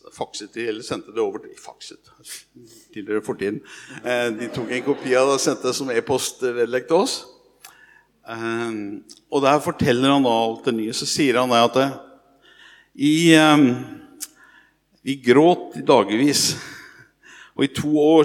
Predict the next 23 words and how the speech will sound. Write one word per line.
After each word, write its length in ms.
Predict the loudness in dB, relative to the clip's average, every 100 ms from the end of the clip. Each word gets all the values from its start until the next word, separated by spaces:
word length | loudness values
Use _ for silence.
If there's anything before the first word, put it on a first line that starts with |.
| 4
så 160 | -2 -2
ante 160 | -2 -4
jeg 140 | -4
ikke 100 | -4
hva 160 | 0 0
jeg 160 | -2
skulle 240 | -6 -4 -2
gjøre. 260 | -4 -10 -12 -20 _ _ _ _
Alt 240 | -6 -6 -6
var 160 | -2
bare 240 | 0 0 -4
trist. 540 | -8 -6 -8 -16 -20 _ _ _ _ _ _ _ _ _ _ _ _ -8
Men 140 | -6 2
så 140 | 6 8 6 2 -8 -16 -20 -20 _ _ _ _ -12 -12 _ _ _ _ _ _ -2
åpnet 420 | 0 0 -4 -2
det 80 | -2
seg 180 | -2 -4
så 140 | -2 -2
at 60 | -2
jeg 100 | -8
fikk 80 | -4
lov 200 | -2
å 40 | -2